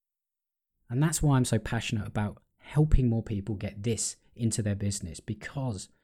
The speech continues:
it's not just the impact it will have on you and your business, it's what it can potentially do for your clients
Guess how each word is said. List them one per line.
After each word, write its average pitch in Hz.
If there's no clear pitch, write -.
it's 139
not 147
just 127
the 117
impact 107
it 95
will 110
have 101
on 101
you 98
and 98
your 107
business, 92
it's 110
what 143
it 156
can 135
potentially 127
do 110
for -
your 110
clients 110